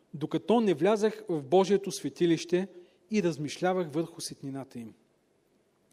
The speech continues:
Всъщност авторът се занимава наистина с един много труден проблем. Много е трудно. А това е така наречената теодицея. Един теологичен проблем, който, върху който са разсъждавали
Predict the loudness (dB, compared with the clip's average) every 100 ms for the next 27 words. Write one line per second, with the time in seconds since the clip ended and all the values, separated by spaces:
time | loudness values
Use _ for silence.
0 | _ -20 -20 -20 -20 -20 -20 _ -4 -2
1 | 2 2 2 2 0 0 -8 -4 0 2
2 | 2 2 0 -2 -4 -2 -2 0 0 -2
3 | -2 -2 -2 -4 -6 -6 -4 0 0 0
4 | -2 -2 -2 -4 -10 _ _ _ _ _
5 | _ -20 _ -16 -16 -2 2 2 0 -2
6 | 0 0 0 -4 -2 0 0 -2 -10 -20
7 | _ _ 0 2 0 -6 -6 -4 -2 -4
8 | -10 _ _ _ _ _ _ _ _ -8
9 | -4 -4 0 0 0 -4 -6 -6 -8 -2
10 | -2 0 0 0 2 0 0 -10 -4 -4
11 | -2 -6 -6 -10 -6 -2 0 0 -4